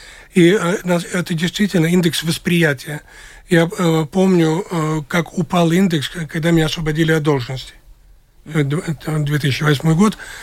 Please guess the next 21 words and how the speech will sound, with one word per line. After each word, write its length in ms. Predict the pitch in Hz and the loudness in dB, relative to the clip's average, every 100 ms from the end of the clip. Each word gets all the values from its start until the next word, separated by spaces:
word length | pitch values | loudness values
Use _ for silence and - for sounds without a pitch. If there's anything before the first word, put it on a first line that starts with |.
| - - | -4 2
На, 80 | |
э, 340 | 170 202 165 147 | 2 2 0 0
следующий, 720 | - 196 185 151 - 165 175 - | 0 2 2 2 -2 -6 -6 -4
э, 180 | 160 156 | -2 0
г-, 260 | 175 170 - | 0 -2 -2
э, 60 | 170 | -2
г-, 340 | 160 170 170 - | 0 0 0 0
это 140 | 170 | -2
девятый, 600 | 151 151 165 180 175 143 - - - | 0 2 2 2 0 -4 -6 -18 -6
две 100 | 165 | -2
тысячи 300 | 156 156 - 156 | 2 0 -2 -4
десятый 520 | 151 151 180 175 170 | -2 0 -2 -2 -2
год, 220 | 147 147 - - - - | -2 -6 -10 -20 -18 -6
было 340 | 156 165 170 - | 2 4 4 0
заметное 540 | 156 160 175 175 - 156 | -2 2 4 2 0 -6
ухудшение. 580 | 131 156 175 156 147 - - - - | -4 -6 -4 -4 -6 -8 -16 -20 -6
Оценивалось, 680 | 170 139 185 180 156 151 - - | -4 0 2 4 4 0 -2 -4
э, 300 | 165 151 151 | -2 0 -2
к-, 140 | 131 - - - - - | -6 -16 -20 -20 -12 -2
э, 360 | 156 143 147 | 2 2 2
что, 600 | 147 - 165 156 151 160 | -2 -2 0 2 0 -2